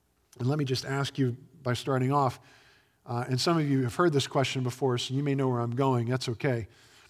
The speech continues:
But if you, if I were to ask you to summarize, um, to take out maybe the back of your outline or something and take a pen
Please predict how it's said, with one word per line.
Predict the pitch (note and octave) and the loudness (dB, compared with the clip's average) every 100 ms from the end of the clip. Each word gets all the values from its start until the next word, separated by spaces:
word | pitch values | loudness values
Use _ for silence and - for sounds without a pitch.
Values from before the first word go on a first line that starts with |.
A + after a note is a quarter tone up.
| _ _ _ - | _ _ _ 0
But | D3 | 2
if | D3 E3+ | 2 -2
you, | G#3 B3+ | -4 -4
if | G#3+ G3 | -4 -2
I | |
were | B3 | 0
to | G3+ | 0
ask | D#3+ E3+ D#3+ | 2 2 2
you | D3+ | 0
to | C3+ | 0
summarize, | - - D#3+ E3 D#3+ C3+ B2 A#2+ A#2 G#2+ - - _ - | 2 2 2 2 2 2 2 2 0 -2 -6 -10 _ -10
um, | A#2 A#2 A#2 | -6 -4 -6
to | A#2+ | -8
take | A#2+ D#3+ | -6 -2
out | D3+ C3+ - - | 0 -2 -4 -16
maybe | B2+ C3 C3 | -4 0 0
the | A#2+ | 2
back | B2 C3 | 0 0
of | B2+ | 0
your | B2 B2+ | -2 0
outline | B2+ B2+ A#2 A#2 | -2 0 -2 -2
or | A2+ | -4
something | - A#2 B2 A#2 | -4 -8 -6 -6
and | A2 | -4
take | C3+ C3 | -6 -6
a | |
pen | A2+ - B2+ A#2+ A2 | -8 -4 -2 -2 -4